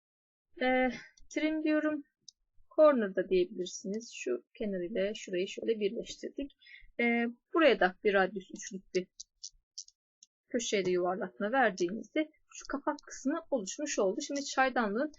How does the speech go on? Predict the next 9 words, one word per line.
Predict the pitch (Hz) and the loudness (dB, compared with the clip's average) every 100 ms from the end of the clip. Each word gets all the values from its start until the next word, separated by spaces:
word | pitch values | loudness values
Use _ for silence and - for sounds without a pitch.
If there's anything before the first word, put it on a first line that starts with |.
| - - | -20 -8
gövdesini | - 262 262 277 - 277 269 | 4 4 4 -4 0 0 2
oluşturacağım. | 185 180 - 170 165 233 302 - - - _ - | -2 -4 -6 -6 -2 0 0 -2 -16 -18 _ -2
Ee, | 240 240 240 247 - _ _ - - | 0 2 0 -2 -6 _ _ -20 0
arc | 330 349 | 0 0
komutuna | - 320 311 - 320 | -2 -2 -2 -2 0
geldim. | 285 214 233 302 | 4 4 4 -4
Three | - 294 285 | -4 -6 -2
point | 247 277 240 | -2 0 0
arc. | 180 | -2